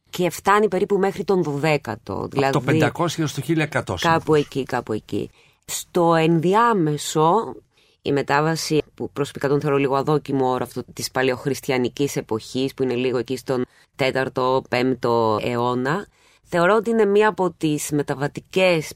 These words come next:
Speaker 1: περιόδους, όπως συνεχίζει να είναι και η πρωτοβυζαντινή, και γι' αυτό έχει και ιδιαίτερο ενδιαφέρον, γιατί οι άνθρωποι έρχονται αντιμέτωποι με μία σειρά γεγονότων που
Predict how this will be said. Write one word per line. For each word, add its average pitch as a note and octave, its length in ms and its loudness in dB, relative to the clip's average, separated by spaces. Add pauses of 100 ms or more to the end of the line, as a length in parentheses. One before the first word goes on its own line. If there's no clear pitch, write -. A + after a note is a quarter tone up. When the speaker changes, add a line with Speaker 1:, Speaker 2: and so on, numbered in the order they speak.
(120)
Speaker 1:
περιόδους, B2 520 0
όπως D#3 180 -2
συνεχίζει E3 500 0
να D3 100 4
είναι C#3 200 2
και B2 140 -8
η A2+ 240 -4 (180)
πρωτοβυζαντινή, A2 1000 -4
και D3 100 -6
γι' C3 80 -2
αυτό C#3 180 -4
έχει E3+ 100 -2
και - 80 -2
ιδιαίτερο C3 440 0
ενδιαφέρον, G#2 800 -4
γιατί E3+ 520 0 (360)
οι D3 100 -4
άνθρωποι F3 380 0
έρχονται E3+ 480 0
αντιμέτωποι D3 560 -2
με E3 160 2
μία D#3+ 640 0
σειρά D3 560 0 (320)
γεγονότων C#3 840 0
που E3+ 200 -4